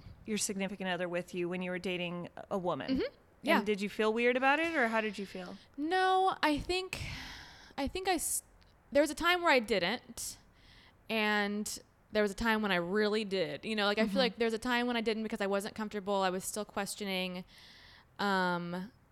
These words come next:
Speaker 2: and I wasn't really going to church all that much. But then once I kind of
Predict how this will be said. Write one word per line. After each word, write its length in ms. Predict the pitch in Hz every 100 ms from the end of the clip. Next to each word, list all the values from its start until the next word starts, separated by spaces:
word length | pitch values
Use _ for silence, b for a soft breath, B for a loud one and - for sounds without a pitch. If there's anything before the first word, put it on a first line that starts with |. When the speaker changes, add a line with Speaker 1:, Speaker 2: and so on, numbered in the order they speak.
| _ -
Speaker 2:
and 100 | 226
I 40 | 233
wasn't 200 | 311 220
really 100 | 247
going 140 | 220
to 60 | 190
church 240 | 214 185 -
all 180 | 170 180
that 200 | 202 -
much. 680 | 190 180 214 - 220 - - -
But 320 | 190 202 196
then 460 | 220 208 190 190 190 -
once 260 | 214 262
I 60 | 269
kind 220 | 247 240
of 100 | 214